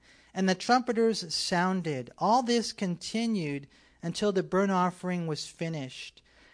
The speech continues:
And when they had finished offering, the king and all who were present with him bowed and worshipped. Moreover, King Hezekiah and the leaders commanded the Levites to sing praises to the Lord with the words of David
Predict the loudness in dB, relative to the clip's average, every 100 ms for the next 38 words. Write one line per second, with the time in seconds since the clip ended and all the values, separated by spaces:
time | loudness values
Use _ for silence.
0 | _ 2 4 4 4 0 -2 -2 0 0
1 | -2 -8 -2 2 2 0 -6 -4 -2 -4
2 | -4 -6 -6 -4 0 0 0 -2 0 2
3 | 2 2 0 0 0 -2 -2 0 -2 -2
4 | -2 -2 -2 -4 -6 -4 0 2 2 0
5 | -4 -14 _ _ -6 -4 -6 -2 0 0
6 | -2 -8 -10 -12 -16 -18 _ -20 -20 -20
7 | -2 4 8 8 4 -2 -2 0 2 0
8 | -2 -2 0 4 2 0 -4 -2 0 2
9 | 2 0 -4 -6 -2 -2 0 -2 -4 -4
10 | -2 -2 -2 -2 -4 -10 -10 -8 -4 -2
11 | -2 -6 -10 -20 _ 0 4 4 2 -2
12 | -4 -6 -4 -4 0 4 6 6 2 -2
13 | -6 -4 -4 -2 0 0 -2 -6 -8 -2
14 | -2 -2 -2 -2 -4